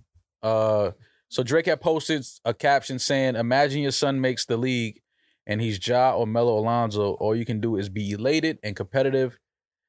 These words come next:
and over supportive. And it's a rite of passage to that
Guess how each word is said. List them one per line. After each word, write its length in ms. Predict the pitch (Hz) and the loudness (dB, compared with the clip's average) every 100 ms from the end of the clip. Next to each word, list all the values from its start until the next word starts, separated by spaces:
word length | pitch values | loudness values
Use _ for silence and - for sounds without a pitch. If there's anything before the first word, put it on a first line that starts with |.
| _ - | _ -6
and 160 | 107 - | -6 0
over 260 | 123 135 135 | 0 0 -2
supportive. 520 | 117 - 123 120 107 | -2 2 2 2 -2
And 140 | 113 120 | -2 -2
it's 160 | 117 | -2
a 60 | 110 | 0
rite 200 | 135 147 | 2 2
of 140 | 143 | 0
passage 400 | 143 135 127 123 | 2 2 0 -6
to 120 | - 113 | -4 0
that 300 | 123 123 | 2 2